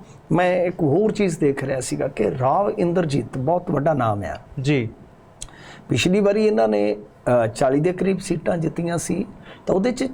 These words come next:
Speaker 1: ਪੰਦਰਾਂ ਸੀਟਾਂ ਜਿਹੜੀਆਂ ਅਹੀਰਵਾਲ ਹੁੰਦੇ ਨੇ ਹਰਿਆਣੇ 'ਚ,
Speaker 2: ਹੂੰ।
Speaker 1: ਉਹਨਾਂ ਦੇ ਦਬਦਬੇ ਵਾਲੀਆਂ ਸੀ, ਜਿਨ੍ਹਾਂ
Speaker 2: ਜੀ।
Speaker 1: ਦੀ ਉਹ ਨੁਮਾਇੰਦਗੀ ਕਰਦੇ ਆ।
Speaker 2: ਹੂੰ।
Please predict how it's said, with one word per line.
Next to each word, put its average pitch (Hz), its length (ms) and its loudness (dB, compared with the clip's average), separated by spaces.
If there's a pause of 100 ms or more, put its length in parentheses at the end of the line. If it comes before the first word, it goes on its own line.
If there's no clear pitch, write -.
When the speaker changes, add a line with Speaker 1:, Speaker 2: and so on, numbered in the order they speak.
Speaker 1:
ਪੰਦਰਾਂ 185 380 2
ਸੀਟਾਂ 151 380 0
ਜਿਹੜੀਆਂ 139 500 0
ਅਹੀਰਵਾਲ 160 480 2
ਹੁੰਦੇ 117 300 0
ਨੇ 110 280 0 (240)
ਹਰਿਆਣੇ 113 320 0
'ਚ, 104 160 -8
Speaker 2:
ਹੂੰ। 151 460 -2 (240)
Speaker 1:
ਉਹਨਾਂ 233 260 2
ਦੇ 233 100 0
ਦਬਦਬੇ 131 480 0
ਵਾਲੀਆਂ 101 420 -4
ਸੀ, - 200 -12 (220)
ਜਿਨ੍ਹਾਂ 156 240 2
Speaker 2:
ਜੀ। 185 80 0
Speaker 1:
ਦੀ 202 60 4
ਉਹ 196 40 2
ਨੁਮਾਇੰਦਗੀ 110 520 -2
ਕਰਦੇ - 420 -8
ਆ। - 80 -8
Speaker 2:
ਹੂੰ। 135 220 2